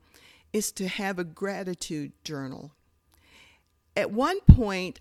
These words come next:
I was keeping writing ten things every day,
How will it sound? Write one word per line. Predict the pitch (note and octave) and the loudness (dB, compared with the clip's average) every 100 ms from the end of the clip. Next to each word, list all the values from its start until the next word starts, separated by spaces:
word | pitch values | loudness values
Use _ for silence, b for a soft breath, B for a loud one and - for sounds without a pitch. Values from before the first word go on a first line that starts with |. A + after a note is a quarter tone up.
| - | -6
I | F3+ | -4
was | F3+ F3+ | -4 -6
keeping | - - G#3 - F#3 F3 | -8 -10 -10 -6 -8 -6
writing | E3+ F3 F3 F3 | -6 -4 -4 -6
ten | E3+ - C4 B3 | -10 -8 -4 -4
things | A#3 G#3+ G3+ | -4 -6 -6
every | F#3+ F3+ F3+ E3+ | -6 -6 -8 -8
day, | E3 D3 A#2+ - | -8 -8 -10 -16